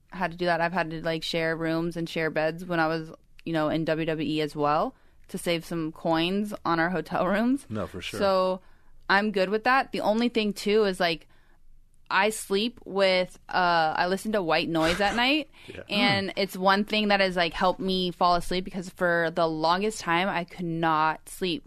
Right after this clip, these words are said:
Speaker 1: I could not, like, for whatever reason. And I found, you know, white noise. Jonathan suggested it, and it actually works for me. So I'm not gonna have white noise in the house. And if one of the other ladies snores,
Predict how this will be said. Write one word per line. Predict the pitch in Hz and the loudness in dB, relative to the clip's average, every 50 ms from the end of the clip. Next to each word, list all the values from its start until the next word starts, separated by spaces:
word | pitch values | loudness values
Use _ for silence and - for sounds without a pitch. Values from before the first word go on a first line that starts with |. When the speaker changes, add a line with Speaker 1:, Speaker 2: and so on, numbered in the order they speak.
| - - - | -16 -14 -10
Speaker 1:
I | - 165 | -8 -8
could | 165 - 170 | -6 -4 -2
not, | 165 165 165 165 160 - - | 0 2 4 4 2 0 -2
like, | - 160 156 151 147 - | -4 -2 -2 -2 -2 -2
for | - 170 165 160 | 0 0 2 2
whatever | 160 160 160 165 165 165 165 | 2 4 4 4 2 2 0
reason. | 160 165 165 170 170 208 220 240 254 - - - - - - - - - - | 0 0 0 -2 0 0 0 -2 -2 -4 -8 -16 -20 -20 -20 -20 -14 -8 -4
And | 185 185 180 180 180 180 175 175 | 0 0 2 2 2 2 2 0
I | - 175 | -2 -2
found, | - 185 170 170 170 170 170 170 170 165 - | 0 2 2 2 2 2 0 -2 -4 -6 -6
you | - 170 | -4 -4
know, | 160 143 147 147 160 170 - | -2 -2 -4 -4 -6 -10 -6
white | - 165 160 156 - | -4 -2 -2 0 0
noise. | 160 160 156 156 160 160 165 - | 0 0 0 0 -2 -4 -6 -4
Jonathan | - 165 156 156 160 - 160 160 | -2 -2 0 0 -2 -4 -6 -8
suggested | - 160 - 165 151 156 - - 175 | -8 -8 -4 -4 -4 -4 -4 -4 -2
it, | 180 185 - - | -2 -2 -2 -2
and | - 160 160 151 - - | -4 -6 -8 -8 -6 -4
it | 160 165 | -2 0
actually | 151 160 - - - 165 156 | -2 -2 -2 -4 -4 -4 -4
works | 147 151 151 156 - - | -4 -4 -6 -6 -8 -8
for | - 214 214 | -6 -4 -2
me. | 220 233 240 247 - - - _ _ | -2 0 -2 -4 -6 -10 -20 _ _
So | - - 180 170 165 156 151 151 - | -6 0 2 2 4 2 2 0 0
I'm | - 151 160 160 165 | 0 2 2 2 2
not | 170 165 170 - | 0 0 -2 -2
gonna | 180 175 170 | -4 -2 0
have | 180 175 175 175 | 2 2 2 2
white | 175 170 185 - | 0 0 0 0
noise | 165 160 156 165 170 | 0 2 2 0 0
in | 180 180 | -2 -4
the | 185 | -2
house. | 180 170 156 165 196 254 - - - - - - - | 0 2 2 2 2 0 -2 -6 -12 -20 -20 -10 -4
And | - 170 170 165 156 - | 0 0 2 2 0 0
if | 165 160 165 185 180 - - - - - _ | -2 -4 -6 -10 -16 -18 -20 -20 -20 -20 _
one | - 180 175 180 | -6 -2 -2 0
of | 180 175 | 0 0
the | 170 175 165 156 - | 0 0 0 0 0
other | - 165 175 170 165 | -2 -2 -2 -2 -2
ladies | 160 165 165 170 170 190 202 196 - | -2 -2 -2 -2 -2 -2 -4 -4 -6
snores, | - - - 165 151 151 160 190 233 277 294 - | -8 -6 -2 0 2 2 2 2 0 -2 -4 -8